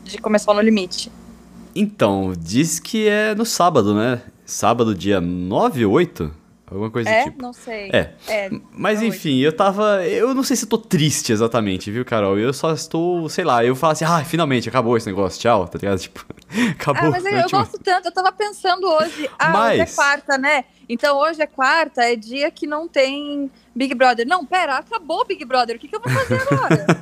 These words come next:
Speaker 2: <laughs> Então, mas
Speaker 1: O que vai
Speaker 2: aí a
Speaker 1: acontecer? Orelha, agora eu vou voltar pra aquela dinâmica que eu não sei que dia da semana é, porque eu só sabia o dia da semana porque é dia de paredão, tá? Então hoje é terça.
Speaker 2: <laughs>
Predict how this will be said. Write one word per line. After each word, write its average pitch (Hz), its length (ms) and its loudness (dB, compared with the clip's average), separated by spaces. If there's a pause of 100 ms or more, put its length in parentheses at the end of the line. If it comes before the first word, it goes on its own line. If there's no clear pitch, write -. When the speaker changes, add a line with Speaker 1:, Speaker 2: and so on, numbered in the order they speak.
(160)
Speaker 2:
<laughs> - 60 -20 (600)
Então, 160 380 -2
mas 165 140 2
Speaker 1:
O 196 40 0
que - 60 -2
vai 214 100 2
Speaker 2:
aí 220 120 0
a 214 120 0
Speaker 1:
acontecer? - 260 -4
Orelha, 302 320 -4
agora 277 480 -2
eu 269 80 -2
vou 262 140 -6
voltar 277 480 -2
pra 294 160 -8
aquela 269 240 -6
dinâmica 247 540 -4
que 240 80 -8
eu 247 40 -2
não 269 140 -4
sei 277 240 2
que 277 140 -16
dia 240 180 -4
da 226 100 0
semana 220 480 0
é, 170 120 0
porque - 200 -18
eu 220 60 -2
só 247 160 -6
sabia 247 380 0
o - 20 -4
dia 240 140 4
da 233 80 -2
semana 233 340 0
porque 277 420 2 (300)
é 214 80 0
dia 226 160 -4
de 226 80 -12
paredão, 262 500 0
tá? 240 160 -6
Então 202 220 -10
hoje 202 140 -10
é 233 40 -16
terça. 262 380 -4
Speaker 2:
<laughs> - 1080 -2